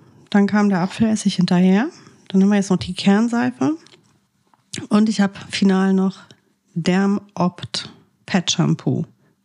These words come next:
Soll wirklich toll sein und gegen alle Gerüche helfen. Also ich glaube, auf jeden Fall einiges dabei zum Ausprobieren. Der Sommer kommt. <laughs>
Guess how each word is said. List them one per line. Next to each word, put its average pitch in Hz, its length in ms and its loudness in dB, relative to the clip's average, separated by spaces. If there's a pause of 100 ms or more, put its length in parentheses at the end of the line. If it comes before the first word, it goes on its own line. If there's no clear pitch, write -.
(140)
Soll 165 360 0
wirklich 180 340 0
toll 180 220 0
sein 175 240 0
und 170 180 0
gegen 160 300 0
alle 160 240 0
Gerüche - 480 -4 (140)
helfen. 151 440 0 (640)
Also 190 220 0
ich 180 100 -2
glaube, 220 460 2 (340)
auf 196 120 0
jeden 202 140 2
Fall 196 100 2
einiges 196 360 0
dabei 180 300 0
zum 185 180 0
Ausprobieren. 220 840 0
Der 185 100 2
Sommer 196 280 2
kommt. 208 420 0 (720)
<laughs> 254 80 -2